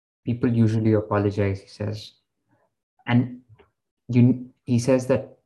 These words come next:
this fear can just be outdone by just simply saying,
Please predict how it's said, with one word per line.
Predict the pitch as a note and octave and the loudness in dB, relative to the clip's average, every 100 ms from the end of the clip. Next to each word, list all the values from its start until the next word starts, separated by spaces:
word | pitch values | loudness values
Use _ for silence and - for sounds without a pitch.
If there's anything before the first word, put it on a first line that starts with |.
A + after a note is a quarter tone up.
| _ _ | _ _
this | B2 - | -8 -2
fear | C#3 C3 | 2 4
can | C3 A2+ | 4 2
just | C3 - | 2 -4
be | C#3 | -4
outdone | A#2 A2 B2 B2 | -2 -2 -2 -2
by | A#2+ A#2+ | -4 -6
just | D3+ D#3 | -6 -8
simply | - C3 C3 | -6 -6 -4
saying, | C3+ - B2 B2 A#2+ | -4 0 0 0 -4